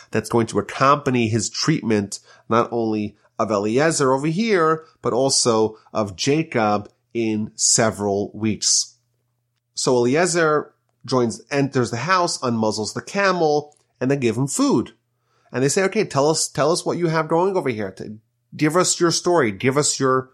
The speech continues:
pitch on what happened." Eliezer responds, "No, no, no, I'm not gonna eat anything before I finish speaking.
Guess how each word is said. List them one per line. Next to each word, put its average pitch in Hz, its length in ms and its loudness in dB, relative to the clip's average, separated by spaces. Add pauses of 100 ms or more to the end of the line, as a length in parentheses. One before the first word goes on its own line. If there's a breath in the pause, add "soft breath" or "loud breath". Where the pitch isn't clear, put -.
(220)
pitch - 540 -4 (480)
on 117 580 2 (520)
what 107 180 -2
happened." 90 640 -10 (760)
Eliezer 139 360 2
responds, 139 520 2
"No, 107 120 -2
no, 110 100 0
no, 98 140 0
I'm 101 140 0
not 135 160 0
gonna 147 220 0
eat 123 240 -2
anything 175 560 -2 (640)
before 117 420 2
I 107 60 4
finish 104 540 -2
speaking. - 560 -6